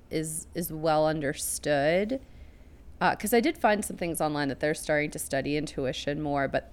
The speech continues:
they were having issues of, like, how do you study it and how do you, like, tease it out from other things? <sighs> How do I wanna phrase this? Like, men, you know, again, if they're thinking,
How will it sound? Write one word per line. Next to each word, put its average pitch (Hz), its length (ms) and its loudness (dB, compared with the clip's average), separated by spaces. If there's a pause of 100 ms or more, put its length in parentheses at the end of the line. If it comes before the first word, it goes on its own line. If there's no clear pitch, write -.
(100)
they 160 120 -2
were 139 100 0
having 151 320 0
issues 151 420 -2
of, 139 120 -8
like, 143 360 0
how 165 380 -2
do 170 160 -6
you 226 180 -2
study 226 480 0
it 220 140 0
and 180 140 2
how 156 180 2
do 156 80 0
you, 151 120 2
like, 147 220 -2
tease 165 340 -4
it 147 100 0
out 135 280 0
from 151 240 2
other 147 280 2
things? 165 720 2 (300)
<sighs> - 0 - (760)
How 254 80 -6
do 247 60 -2
I 247 60 2
wanna 202 200 0
phrase 165 500 -2
this? - 580 -2 (460)
Like, 202 180 -4 (1800)
men, 233 720 6
you 214 120 2
know, 185 100 4
again, 170 360 4
if 151 120 -2
they're 175 120 2
thinking, 175 800 -4